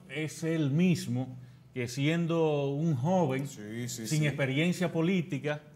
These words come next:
Speaker 1: entra al partido, ca-, candidato a senador, forma
Speaker 2: Sí.
Speaker 1: parte del organismo superior, lo que consideramos que sus palabras no caen, eh, dentro del contexto de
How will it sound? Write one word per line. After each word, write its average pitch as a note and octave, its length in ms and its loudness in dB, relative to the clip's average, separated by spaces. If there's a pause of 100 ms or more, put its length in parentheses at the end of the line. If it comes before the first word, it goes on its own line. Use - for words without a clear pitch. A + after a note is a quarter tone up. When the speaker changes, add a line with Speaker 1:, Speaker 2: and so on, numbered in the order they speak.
(240)
Speaker 1:
entra C#3 260 0
al D#3 80 0
partido, D3+ 560 0 (420)
ca-, - 240 -2 (240)
candidato B2 680 2
a D#3 40 2
senador, D#3+ 680 2 (420)
forma C#3+ 300 -2
Speaker 2:
Sí. - 40 -4
Speaker 1:
parte C#3+ 280 4
del - 100 12
organismo D3 640 8 (220)
superior, F3 640 0
lo D#3 160 0
que D#3 100 -2
consideramos D#3 600 2
que D3+ 420 -2 (200)
sus C#3 160 -4
palabras D3+ 800 2 (360)
no D3+ 460 4
caen, D3 560 2 (560)
eh, A#2+ 520 -4 (240)
dentro C#3 480 0
del C3+ 120 -2
contexto E3 1160 -2 (320)
de C#3+ 600 0